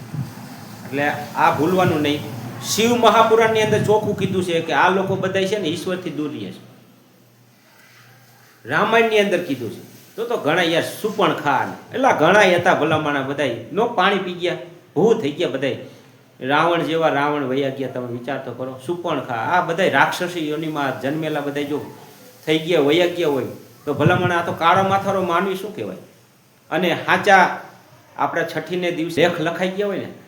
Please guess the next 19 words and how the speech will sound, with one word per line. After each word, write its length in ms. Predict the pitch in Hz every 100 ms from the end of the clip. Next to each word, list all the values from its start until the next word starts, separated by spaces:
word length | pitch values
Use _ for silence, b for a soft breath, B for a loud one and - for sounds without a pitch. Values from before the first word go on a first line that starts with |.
| -
છઠ્ઠીના 400 | 185 185 196 196
દિવસે 460 | 156 156 165 165 170
આપણા 240 | 147 156
જન્મ 340 | 139 147 165 160
થઈ 120 | 143
ગયા 140 | 147
પછી 320 | 139 139 156 -
છ 160 | 151 170
દિવસે, 320 | 151 147 151
છઠ્ઠીના 500 | 147 143 - 220 196
દિવસે 420 | 156 156 156 185 196 B B B B
આપણા 560 | 127 185 - 208 208
જે 600 | 208 107 131 170 190 202
લેખ 680 | 202 135 120 131 190 202 -
લખાઈ 500 | 120 127 143 196 214
ગયા 220 | - 220
હોય 160 | 214 214
ને 100 | 180
લલાટે, 800 | 139 165 180 156 127 101 -